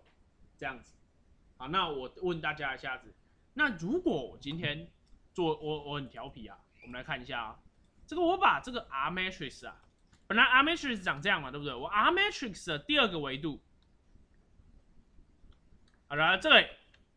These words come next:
把它等于 R matrix，啊，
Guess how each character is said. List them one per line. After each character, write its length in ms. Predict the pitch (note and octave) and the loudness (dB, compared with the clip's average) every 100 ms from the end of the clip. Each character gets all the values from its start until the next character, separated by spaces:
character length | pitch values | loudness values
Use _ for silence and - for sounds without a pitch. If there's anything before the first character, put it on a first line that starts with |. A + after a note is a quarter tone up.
| _ | _
把 240 | - D#3+ B3 | 0 4 4
它 80 | B3 | 4
等 260 | G3 D#3+ C#3 | 2 2 -2
于 340 | C3+ D3+ F3 | -2 -2 -4
R 200 | - C3+ | -2 -2
matrix， 560 | E3 F#3+ F#3+ D3 - - - - _ _ _ _ _ _ _ - - - _ _ _ _ _ _ _ - _ _ - _ _ _ _ - _ _ _ _ - - - - _ - _ _ _ - _ _ - | 2 0 -2 -8 -10 -20 -20 -20 _ _ _ _ _ _ _ -20 -20 -20 _ _ _ _ _ _ _ -20 _ _ -20 _ _ _ _ -20 _ _ _ _ -20 -20 -20 -20 _ -20 _ _ _ -20 _ _ -12
啊， 360 | B2 B2 B2 | -8 -6 -8